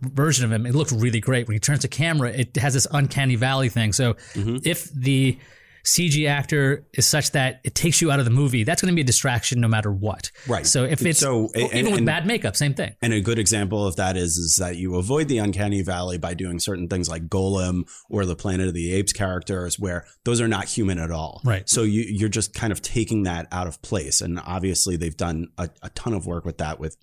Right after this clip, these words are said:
Speaker 2: what is it, Andy Serkis?
Speaker 1: Yep.
Speaker 2: So this is, this is trying to take that another step further to say, "Okay, we wanna try to do this with,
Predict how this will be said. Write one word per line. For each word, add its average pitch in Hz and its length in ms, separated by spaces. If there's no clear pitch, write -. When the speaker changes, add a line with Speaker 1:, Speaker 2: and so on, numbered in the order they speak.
Speaker 2:
what 87 140
is 76 100
it, 80 80
Andy 87 240
Serkis? 139 560
Speaker 1:
Yep. 139 200
Speaker 2:
So 95 480
this 117 200
is, 101 300
this - 200
is 90 200
trying 90 240
to 82 60
take 92 240
that 87 160
another 87 260
step 98 280
further 92 320
to 85 120
say, 90 300
"Okay, 92 320
we 90 100
wanna 90 220
try 92 180
to 80 80
do 85 180
this 82 240
with, 78 240